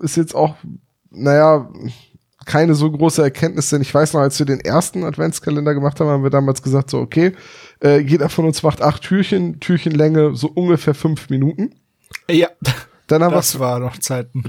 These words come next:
Speaker 1: dann haben wir festgestellt, dass es irgendwie sehr viel Überwindung kostet und schwierig ist, ohne Ansprechpartner einfach fünf Minuten in ein Mikro zu reden, weil man irgendwie das Gefühl hat, man redet die ganze Zeit nur Unsinn und das will sich keiner anhören.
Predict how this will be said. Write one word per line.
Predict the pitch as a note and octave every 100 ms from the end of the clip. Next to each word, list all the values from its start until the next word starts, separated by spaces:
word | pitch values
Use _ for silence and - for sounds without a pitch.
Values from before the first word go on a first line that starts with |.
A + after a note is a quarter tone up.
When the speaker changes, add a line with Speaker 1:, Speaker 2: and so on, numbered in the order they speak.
| -
Speaker 1:
dann | D#3+
haben | F3
wir | F3
festgestellt, | F3+ - - - D#3+
dass | D#3
es | D3 D3
irgendwie | D#3+ D#3+ D3+ D3+ D3+ D3+
sehr | C#3+ C3 F3
viel | G3+
Überwindung | E3+ D3 C#3 E3 F3
kostet | E3+ D3+ D3+
und | C#3
schwierig | - D#3+ D3+
ist, | C#3 C3+
ohne | D#3 E3+ E3 -
Ansprechpartner | D3+ F#3 - D3+ C#3 - D3 D3 C#3
einfach | C#3+ D3
fünf | - F3 -
Minuten | D#3 D3+ D#3
in | C#3
ein | C3
Mikro | D3 F#3 -
zu | C3 -
reden, | B2 A2+ A2+ D3 G#3 - _ _ _
weil | C#3+
man | C#3+
irgendwie | E3 D3+
das | D3+
Gefühl | - - D#3
hat, | D3
man | C3+
redet | B2 D3+ D3+
die | C#3
ganze | B2+ C#3 -
Zeit | C#3 D3+ -
nur | D3 E3+ -
Unsinn | D3+ E3 A#2 C3 B3 _ _
und | - C3
das | C3
will | C#3+ D3+
sich | C#3 -
keiner | C#3+ D#3+ D#3+
anhören. | C3 D#3+ A#2+ A2+ F3